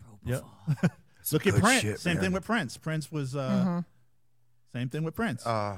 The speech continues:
Speaker 3: what was, he was, it wasn't Xanax. It was, um,
Speaker 2: Perks, I think, right?
Speaker 3: Perks or something like that. Yeah.
Speaker 1: Right.
Speaker 2: I don't know about you, but when I take a Percocet, I feel like dog shit.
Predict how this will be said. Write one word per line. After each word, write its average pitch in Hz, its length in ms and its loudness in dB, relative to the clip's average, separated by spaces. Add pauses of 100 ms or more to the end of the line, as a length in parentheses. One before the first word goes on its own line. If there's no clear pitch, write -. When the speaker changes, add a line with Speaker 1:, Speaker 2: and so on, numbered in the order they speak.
(100)
Speaker 3:
what 117 140 -6
was, 95 160 -6
he 107 140 -8
was, 113 180 -4
it 85 80 -12
wasn't 98 320 -6
Xanax. 82 460 -8
It 78 80 -20
was, 80 240 -20
um, 76 240 -14 (180)
Speaker 2:
Perks, 151 340 -4
I 143 40 -4
think, 135 280 -8
right? 135 260 -8
Speaker 3:
Perks 87 300 -10
or - 60 -20
something - 240 -18
like 73 120 -20
that. - 140 -20 (180)
Yeah. 107 120 -6
Speaker 1:
Right. 107 80 -12 (880)
Speaker 2:
I 359 100 0
don't 415 120 0
know 185 80 4
about 143 220 0
you, 123 360 -4 (440)
but 139 60 -4
when 170 140 2
I 277 160 2
take 320 200 -4
a 294 40 -2
Percocet, 277 560 0
I 240 120 6
feel 180 200 2
like 151 260 0
dog 160 300 4
shit. 147 360 -4